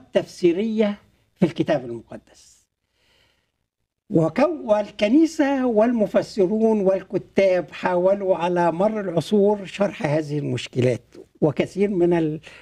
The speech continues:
القضايا التي كانت في البداية مشكلة أصبحت لها إجابات وحلول. لكن إذا افترضنا أن هناك مشكلة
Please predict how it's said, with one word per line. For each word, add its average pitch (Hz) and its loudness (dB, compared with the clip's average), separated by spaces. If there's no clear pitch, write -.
القضايا 196 0
التي 165 -6
كانت 302 0
في - -10
البداية 175 0
مشكلة 170 -4
أصبحت 160 -4
لها 160 0
إجابات 165 0
وحلول. 143 -4
لكن 170 -2
إذا 202 0
افترضنا 285 -2
أن 226 -2
هناك 202 0
مشكلة 170 -2